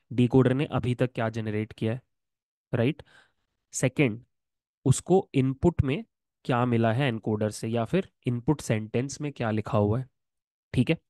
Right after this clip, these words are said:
so यहाँ पे मैं लिख देता हूँ कि what is the input sentence, इस पे भी डिपेंड करेगा। अब अगर आप फर्स्ट वाली चीज पे फोकस करो कि अभी तक,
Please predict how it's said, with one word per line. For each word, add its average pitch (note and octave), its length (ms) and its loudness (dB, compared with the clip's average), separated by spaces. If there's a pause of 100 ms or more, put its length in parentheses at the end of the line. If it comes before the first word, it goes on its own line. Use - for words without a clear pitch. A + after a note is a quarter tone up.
(680)
so - 100 -6
यहाँ B2 160 2
पे B2 80 2
मैं A#2 120 2
लिख A#2 140 0
देता G#2+ 280 -4
हूँ B2+ 140 -12 (340)
कि B2+ 60 0
what A2 260 0
is A#2 120 -2
the D3 180 2
input A#2 300 -2
sentence, G#2 640 -6 (160)
इस A2+ 120 -8
पे B2 140 0
भी A#2+ 120 0
डिपेंड G#2 340 -2
करेगा। G#2+ 380 -6 (2250)
अब F#3+ 320 4 (680)
अगर D#3+ 200 8
आप F#3+ 120 6
फर्स्ट - 440 4
वाली D3 240 6
चीज B2+ 240 0
पे D#3 80 2
फोकस A#2 360 2
करो A2 280 -4 (220)
कि F3 100 4
अभी D#3+ 340 4
तक, E3 200 4